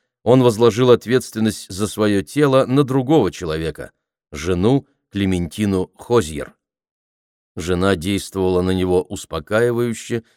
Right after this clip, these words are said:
и компенсировала многие не самые лучшие черты.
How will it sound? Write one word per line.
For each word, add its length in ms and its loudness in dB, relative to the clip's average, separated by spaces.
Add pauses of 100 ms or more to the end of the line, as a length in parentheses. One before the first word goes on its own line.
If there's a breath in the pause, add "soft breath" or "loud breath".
(180)
и 100 0
компенсировала 880 0
многие 500 2
не 180 2
самые 460 0
лучшие 520 -2
черты. 480 -10